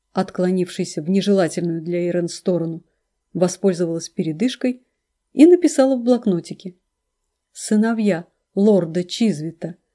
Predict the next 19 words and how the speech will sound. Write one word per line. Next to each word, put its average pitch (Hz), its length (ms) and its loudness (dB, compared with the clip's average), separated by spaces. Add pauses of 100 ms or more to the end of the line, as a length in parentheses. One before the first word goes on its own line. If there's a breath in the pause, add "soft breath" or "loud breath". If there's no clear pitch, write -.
(180)
политики?» 175 920 -2 (1700)
«Ирен, 180 600 0 (640 soft breath)
вам 226 360 2
следует 311 600 4
чаще 196 580 0
наведываться 202 840 2 (180 soft breath)
в 190 80 2
Лондон», 170 680 0 (360)
рассмеялась 185 720 0
светская 185 540 -4
дама. 170 360 -4 (680)
«Тогда 202 420 0 (420)
вы 226 200 6
знали 254 480 6
бы, 240 180 -4 (320)
что - 260 -2
старший 226 680 -2
отпрыск 208 580 -4
Чизвита, 226 640 -2